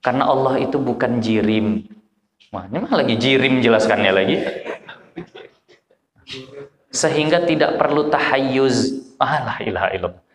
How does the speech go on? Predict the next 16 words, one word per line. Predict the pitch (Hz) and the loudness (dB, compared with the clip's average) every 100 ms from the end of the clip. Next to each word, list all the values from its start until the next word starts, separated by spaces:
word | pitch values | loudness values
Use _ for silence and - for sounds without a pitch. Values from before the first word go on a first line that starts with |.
| - 233 _ _ _ _ _ _ _ _ _ _ _ _ - | -18 -18 _ _ _ _ _ _ _ _ _ _ _ _ -4
Begitulah | 165 208 240 269 269 269 262 | 2 4 4 4 4 4 4
perasaan | 220 214 208 202 | 4 4 4 6
ulama | 208 202 - | 4 4 2
fikih | 208 202 208 202 - | 2 0 0 0 2
kepada | 180 180 170 | 2 4 4
orang | 170 180 175 | 4 4 2
yang | 170 | 0
bertanya | 165 170 165 | 2 2 2
dalil. | - 151 151 165 147 160 | 2 2 2 2 0 2
Terlalu | 180 202 214 | 2 2 2
banyak | 208 233 220 175 | 2 2 0 0
yang | 170 165 | 0 -2
harus | 165 | -4
dijelaskan | - 151 160 185 180 - 143 | -4 0 2 2 0 -2 0
kepada | 139 139 143 143 | -2 -2 0 -2
dia. | - - | -6 -16